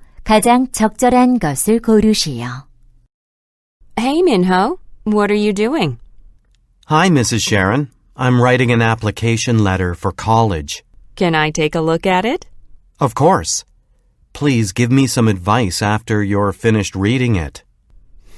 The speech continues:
Speaker 2: Hmm. You only listed the activities you've done without being specific.
Speaker 3: Yeah. Isn't it good to include as many activities as possible?
Speaker 2: No.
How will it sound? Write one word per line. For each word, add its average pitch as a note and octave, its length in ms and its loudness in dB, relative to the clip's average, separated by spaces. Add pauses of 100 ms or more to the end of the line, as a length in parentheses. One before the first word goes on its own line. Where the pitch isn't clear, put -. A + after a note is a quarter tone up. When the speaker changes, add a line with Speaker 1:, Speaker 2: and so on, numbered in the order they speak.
Speaker 2:
Hmm. D3 880 -4 (600)
You A#3 220 2
only D4 320 0
listed F3+ 500 -2
the D#3+ 180 0
activities D3+ 720 -2
you've D#3 240 -4
done D3 320 -2
without E3+ 360 0 (120)
being E3+ 260 -2
specific. C#3+ 880 -6 (800)
Speaker 3:
Yeah. C#3 460 0 (300)
Isn't D3 240 0
it F#3+ 200 -2
good C3 240 -2
to C3 140 -4
include A2+ 540 0
as F#2+ 220 -2
many A2 300 2
activities G2+ 880 -4
as E2 240 -4
possible? G2+ 580 -4 (460)
Speaker 2:
No. A3 680 0